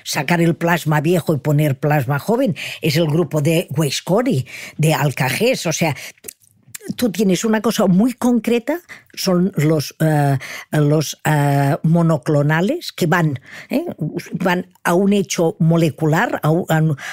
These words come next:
a una lesión molecular, a la beta, irán a la tau, irán a la sinucleína, y otros que son mucho más globales,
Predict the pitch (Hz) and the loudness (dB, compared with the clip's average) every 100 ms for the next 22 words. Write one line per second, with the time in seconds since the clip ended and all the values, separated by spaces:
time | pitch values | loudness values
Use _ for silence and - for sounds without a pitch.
0 | - 151 156 165 165 170 160 160 147 - | -6 -2 0 2 0 0 2 2 0 0
1 | 185 175 139 - - - 165 156 165 175 | 2 2 0 -6 -12 -2 0 0 0 0
2 | 240 151 151 143 165 202 285 - 160 170 | 0 0 2 2 -2 0 -2 0 2 4
3 | 165 160 147 143 156 226 214 165 165 165 | 2 2 2 0 0 0 0 2 2 2
4 | 160 151 - 170 156 151 - 156 208 247 | 2 0 0 2 4 2 0 0 2 0
5 | - - - 202 - 277 - 214 - 220 | -2 -8 -2 -2 0 -4 -2 -2 0 0
6 | 294 - - - 202 220 226 202 208 - | -2 -8 -10 0 0 2 0 0 0 0
7 | 180 175 208 151 - - | 2 2 0 -2 -8 -10